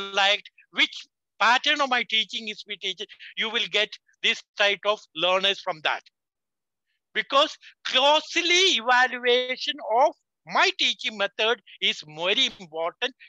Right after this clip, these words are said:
to evaluate this learning style of my words. But it is always,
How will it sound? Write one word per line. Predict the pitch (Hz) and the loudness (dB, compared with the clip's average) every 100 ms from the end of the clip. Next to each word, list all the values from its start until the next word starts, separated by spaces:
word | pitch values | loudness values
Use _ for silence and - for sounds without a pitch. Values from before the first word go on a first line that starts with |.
| - | -14
to | 214 | -10
evaluate | 156 143 131 123 113 95 - _ _ _ _ | -4 -2 -4 -6 -14 -16 -20 _ _ _ _
this | 262 - | -12 -6
learning | 190 196 214 233 | -2 0 -2 -6
style | - 180 185 | -8 -8 -8
of | 165 _ | -12 _
my | 147 120 | -18 -18
words. | 104 87 - - _ _ _ _ _ _ _ - | -20 -20 -20 -20 _ _ _ _ _ _ _ -4
But | 240 | -2
it | 262 | 0
is | 269 254 | 0 2
always, | 233 240 285 320 - | 2 2 0 -2 -6